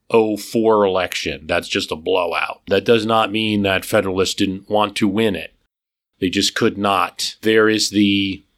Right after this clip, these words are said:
eighteen twenty election where James Monroe, I, I talked about it in that podcast, like, he only has a single elector that votes against him. However, I will point out that even in eighteen twenty,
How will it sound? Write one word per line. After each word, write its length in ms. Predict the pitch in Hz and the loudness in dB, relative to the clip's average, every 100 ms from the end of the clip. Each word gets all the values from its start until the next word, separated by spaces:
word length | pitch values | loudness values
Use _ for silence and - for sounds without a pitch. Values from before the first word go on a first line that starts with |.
| _ | _
eighteen 400 | 139 143 - 131 | -2 0 2 0
twenty 360 | - 131 127 120 | 0 2 4 4
election 600 | 98 92 85 - 78 76 - | 4 2 0 -4 -8 -10 -2
where 340 | 107 104 101 - - | 2 4 2 -4 -4
James 380 | 120 123 117 | 0 2 0
Monroe, 640 | 107 113 107 113 131 120 104 | 0 2 2 4 4 4 2
I, 180 | 101 | 0
I 40 | 101 | -2
talked 340 | 107 117 117 | 0 0 0
about 260 | 104 98 98 | 0 0 2
it 120 | 92 | 0
in 120 | 95 | -4
that 200 | 90 87 | -4 -4
podcast, 500 | 120 131 - 101 90 | 0 0 0 -4 -2
like, 180 | 95 87 _ | -4 -6 _
he 160 | 135 - | -2 2
only 400 | 139 156 147 123 | 4 4 4 2
has 220 | 131 120 | 2 0
a 80 | 101 | 0
single 640 | - - 143 143 131 127 - | 0 2 0 0 0 -2 -2
elector 600 | 104 117 131 - 80 69 _ _ _ | 0 0 -4 -6 -12 -12 _ _ _
that 360 | - 104 98 - _ _ _ - | 0 2 0 -4 _ _ _ -6
votes 360 | 98 120 117 | 0 0 0
against 480 | 113 92 101 107 - | -2 0 -2 -2 -4
him. 120 | 87 - | -6 -6
However, 540 | 123 123 190 185 117 | 0 2 2 4 4
I 100 | 107 | 4
will 280 | 107 135 165 | 4 4 4
point 300 | - 151 147 | 0 -2 0
out 160 | 127 | -2
that 160 | 113 - | -4 -8
even 320 | 190 196 208 | -12 -4 0
in 120 | 165 | 2
eighteen 520 | 147 147 - 135 120 - | 2 0 -2 -2 -2 -4
twenty, 520 | - 113 101 85 | -2 -2 -2 -6